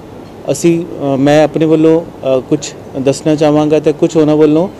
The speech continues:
ਜੋ ਉਹਨਾਂ ਨੂੰ ਪ੍ਰੈਕਟੀਕਲ ਇਸ਼ੂਜ਼ ਆਉਂਦੇ ਹੈਗੇ ਨੇ, ਡਾਕਟਰਸ ਨੂੰ ਆਉਂਦੇ ਨੇ, ਪ੍ਰਾਈਵੇਟ ਪ੍ਰੈਕਟੀਸ਼ਨਰਸ ਨੂੰ ਆਉਂਦੇ ਨੇ, ਉਹਦੇ ਬਾਰੇ ਅੱਜ ਅਸੀਂ ਡਿਸਕਸ ਕਰਾਂਗੇ।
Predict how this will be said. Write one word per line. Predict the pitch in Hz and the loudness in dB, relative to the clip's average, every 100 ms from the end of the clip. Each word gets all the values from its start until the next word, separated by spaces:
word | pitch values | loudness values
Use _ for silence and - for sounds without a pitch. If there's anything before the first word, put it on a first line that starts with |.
| - - 127 | -18 -14 -2
ਜੋ | 143 | 2
ਉਹਨਾਂ | 151 | 4
ਨੂੰ | 160 | 2
ਪ੍ਰੈਕਟੀਕਲ | 147 143 - 156 160 | 2 0 0 0 2
ਇਸ਼ੂਜ਼ | 156 151 156 | 2 2 0
ਆਉਂਦੇ | 147 139 147 | 2 2 0
ਹੈਗੇ | 143 139 143 | 0 -2 0
ਨੇ, | 143 143 147 - - | 0 -2 -4 -16 -4
ਡਾਕਟਰਸ | - 113 - 156 | -2 0 2 2
ਨੂੰ | 156 | 2
ਆਉਂਦੇ | 147 135 131 | 0 0 -2
ਨੇ, | 131 | -2
ਪ੍ਰਾਈਵੇਟ | 131 135 143 | 0 2 2
ਪ੍ਰੈਕਟੀਸ਼ਨਰਸ | 143 135 143 131 151 135 | 0 -2 -4 -6 -6 -4
ਨੂੰ | 151 | -4
ਆਉਂਦੇ | 131 123 127 | -2 -2 -2
ਨੇ, | 143 175 | -2 -2
ਉਹਦੇ | 143 143 | 2 2
ਬਾਰੇ | 139 127 180 - - - - - | 2 0 -2 -6 -18 -18 -16 -4
ਅੱਜ | 135 135 | 0 0
ਅਸੀਂ | 127 185 | 0 0
ਡਿਸਕਸ | 143 - 123 | 0 -2 -10
ਕਰਾਂਗੇ। | - 95 | -10 -12